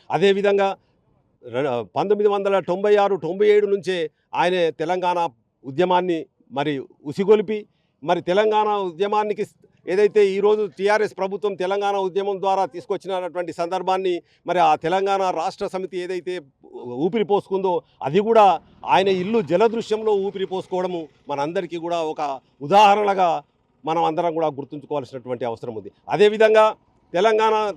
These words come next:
గురించే కాదు, సబ్బండ వర్గాల గురించి, వెనుకబడిన తరగతుల గురించి, చేనేత కార్మికుల గురించి, పద్మశాలీల గురించి వారు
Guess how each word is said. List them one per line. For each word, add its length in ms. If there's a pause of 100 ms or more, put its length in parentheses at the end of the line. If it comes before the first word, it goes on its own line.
గురించే 400
కాదు, 200 (320)
సబ్బండ 300 (120)
వర్గాల 300 (100)
గురించి, 300 (760)
వెనుకబడిన 460 (100)
తరగతుల 440
గురించి, 300 (640)
చేనేత 300 (100)
కార్మికుల 540
గురించి, 280 (300)
పద్మశాలీల 640
గురించి 320 (320)
వారు 200